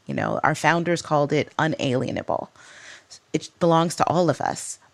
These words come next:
but there are barriers keeping some people from being able to access it the same way. So how do we remove those barriers?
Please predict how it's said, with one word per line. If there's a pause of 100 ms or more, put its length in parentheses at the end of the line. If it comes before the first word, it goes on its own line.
but
there
are
barriers
keeping
some
people
from
being
able
to
access
it
the
same
way.
So
how
do
we
remove
those
barriers?